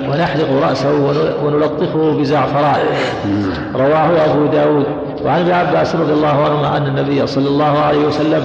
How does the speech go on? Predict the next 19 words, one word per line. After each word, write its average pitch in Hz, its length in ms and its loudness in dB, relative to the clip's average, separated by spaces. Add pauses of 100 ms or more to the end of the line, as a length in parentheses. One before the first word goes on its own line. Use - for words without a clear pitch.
(360)
عق 160 300 -2
عن 156 180 0
الحسن 147 600 0
والحسين 139 580 0 (100)
كبشا 147 440 -2 (100)
كبشا. 147 600 0 (460)
رواه 175 420 2
أبو 156 160 0
داود 165 280 2
والنسائي 151 600 0
وقال: 147 480 0
"بكبشين 147 760 0
كبشين". 147 480 0 (840)
وعن 143 180 0
أبي 160 220 2
رافع 156 520 2
رضي 143 120 2
الله 147 300 2
عنه 143 180 0